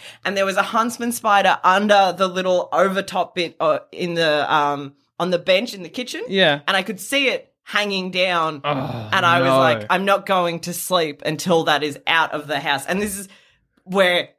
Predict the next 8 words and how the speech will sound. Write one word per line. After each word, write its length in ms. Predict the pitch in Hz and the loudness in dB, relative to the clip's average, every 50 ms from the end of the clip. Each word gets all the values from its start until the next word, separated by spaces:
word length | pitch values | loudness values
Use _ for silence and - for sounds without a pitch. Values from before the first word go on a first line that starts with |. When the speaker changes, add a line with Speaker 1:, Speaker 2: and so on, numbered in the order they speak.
| _ _ _ _ _ _ _ _ _ _ - | _ _ _ _ _ _ _ _ _ _ -12
Speaker 1:
the 80 | 196 185 | -12 -12
difference 540 | 185 - 214 214 202 202 214 196 180 180 | -8 -2 -2 -2 0 0 -2 -4 -4 -2
of 140 | 185 175 160 | -6 -6 -6
opinion 440 | 170 170 - 190 185 175 170 175 - | -6 -8 -8 -10 -8 -8 -8 -10 -10
came 260 | - - 170 160 165 | -12 -10 -10 -10 -10
in, 100 | 151 139 - _ _ | -10 -14 -14 _ _
because 160 | 151 165 156 | -14 -6 -2
Adam 460 | 196 214 233 226 208 190 180 147 143 | 0 2 2 2 0 -4 -6 -10 -16